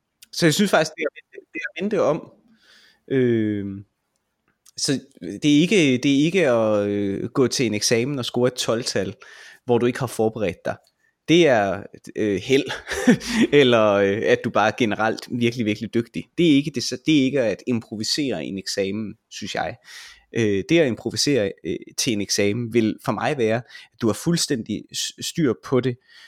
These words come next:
øh, så du i to sætninger ligesom kan, øh, sige alt det, der var vigtigt at sige, og resten af tiden, så uddyber du i virkeligheden emnet. Øh, det, det er det, som, som,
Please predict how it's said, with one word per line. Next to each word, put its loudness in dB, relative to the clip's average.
øh, 4
så 0
du 0
i -8
to 2
sætninger 0
ligesom -4
kan, -4
øh, 2
sige -2
alt -2
det, -2
der 2
var 0
vigtigt -2
at -2
sige, 0
og -2
resten -2
af -2
tiden, -4
så 0
uddyber 0
du -4
i -2
virkeligheden -2
emnet. -2
Øh, -2
det, -6
det 4
er 2
det, 4
som, 0
som, -4